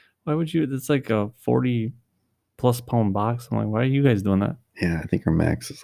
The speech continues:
Speaker 2: like, seventy pounds,
Speaker 1: Oh, I like
Speaker 2: something
Speaker 1: your
Speaker 2: like that.
Speaker 1: max more than mine.
Speaker 2: What is yours, like, two hundred?
Speaker 1: Well,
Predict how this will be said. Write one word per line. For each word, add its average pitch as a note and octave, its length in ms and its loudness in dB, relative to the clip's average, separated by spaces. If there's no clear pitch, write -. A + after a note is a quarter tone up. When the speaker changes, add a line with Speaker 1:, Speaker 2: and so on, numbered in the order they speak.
Speaker 2:
like, - 100 -12
seventy G#2 920 -2
pounds, G#2+ 560 2
Speaker 1:
Oh, G#2 180 4
I G2+ 120 4
like B2 160 6
Speaker 2:
something - 80 0
Speaker 1:
your G2 100 6
Speaker 2:
like G#2+ 80 6
that. G2 100 6
Speaker 1:
max F#2 220 0
more G2+ 120 2
than F2+ 140 4
mine. F#2+ 500 2
Speaker 2:
What F2+ 200 4
is E2+ 100 2
yours, E2+ 240 6
like, E2 160 2
two F2 180 2
hundred? D#2+ 380 2
Speaker 1:
Well, G#2+ 380 2